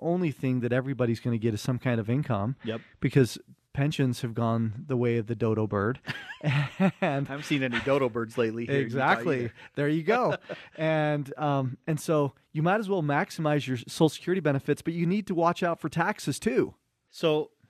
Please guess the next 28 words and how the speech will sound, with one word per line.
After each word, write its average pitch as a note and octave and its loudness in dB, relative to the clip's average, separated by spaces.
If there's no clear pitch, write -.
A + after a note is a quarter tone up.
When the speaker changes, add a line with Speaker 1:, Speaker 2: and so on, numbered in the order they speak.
Speaker 2:
what D#3+ 6
this D#3 -6
all C#3 2
adds A#2 -2
up C3 0
to, B2 0
Tyson, A2 0
is G#2 -6
you C3 0
can't D#3 -2
just B2+ -6
take A#2+ 0
this - -4
at G#2 -8
face A2 0
value. A2 0
Speaker 1:
Yes. A#2 2
Speaker 2:
You've G#2+ -10
gotta C#3+ 0
have C3 -2
a C3 -6
plan. G2 -4
You've A2 -6
gotta B2 2
have B2+ 2
a A#2 2
strategy. G#2+ -2
And A2 -2